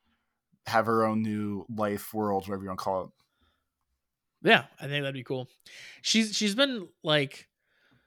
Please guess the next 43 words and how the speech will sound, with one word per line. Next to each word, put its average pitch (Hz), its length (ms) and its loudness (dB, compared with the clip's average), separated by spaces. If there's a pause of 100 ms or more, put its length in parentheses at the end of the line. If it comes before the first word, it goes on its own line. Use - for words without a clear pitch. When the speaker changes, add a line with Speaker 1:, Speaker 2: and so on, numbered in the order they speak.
(200)
Speaker 2:
more 165 440 4
involved 160 800 2 (160)
in 165 180 0
the 156 80 2
show 170 560 6
than 156 200 2
you 151 120 2
would 147 160 0
think 147 400 -6
a 151 440 4 (480)
family 151 400 0
member 147 640 0
would 156 280 0
be. 269 260 0 (160)
<laughs> - 140 -4
You 196 120 8
know 175 60 8
what 175 60 8
I 175 40 6
mean? 196 200 2 (480)
Um, 120 380 -4 (320)
and 151 200 2
yeah, 147 140 8
I 131 60 0
think, - 420 -4
I 147 60 -6
think, 220 220 -2
like, 175 180 2
the, 135 100 2
like, 135 240 -2
late 135 420 -4
game, 135 540 -4
someone 135 400 0
becomes 135 340 -4
a 131 40 -6
Kamen 131 220 -2
Rider 139 300 0
is, 135 180 -2
like, 131 200 -4
fairly 135 380 -6
common 147 420 -6
in 151 140 -8
the, 151 220 -4